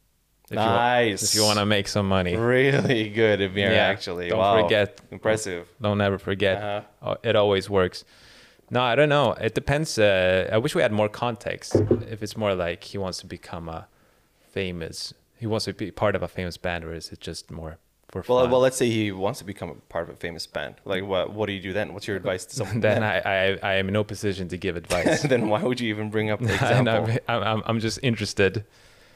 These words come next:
Speaker 1: I guess I wanna, I want his advice on that.
Speaker 2: Uh-huh.
Speaker 1: We should ask him for advice.
Speaker 2: I think so. A, a, a little,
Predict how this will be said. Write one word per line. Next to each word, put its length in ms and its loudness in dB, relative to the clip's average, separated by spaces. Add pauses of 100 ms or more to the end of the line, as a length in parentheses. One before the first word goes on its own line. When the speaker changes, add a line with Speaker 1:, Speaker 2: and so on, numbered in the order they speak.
(520)
Speaker 1:
I 80 0
guess 200 4
I 60 6
wanna, 400 2
I 80 2
want 220 4
his 220 -2
advice 420 0
on 120 -4
that. 360 -4 (340)
Speaker 2:
Uh-huh. 320 -6 (600)
Speaker 1:
We 120 0
should 140 2
ask 200 2
him 220 -2
for 140 -2
advice. 560 -2 (640)
Speaker 2:
I 80 -6
think 180 -4
so. 300 -4
A, 100 0
a, 300 2
a 20 2
little, 240 0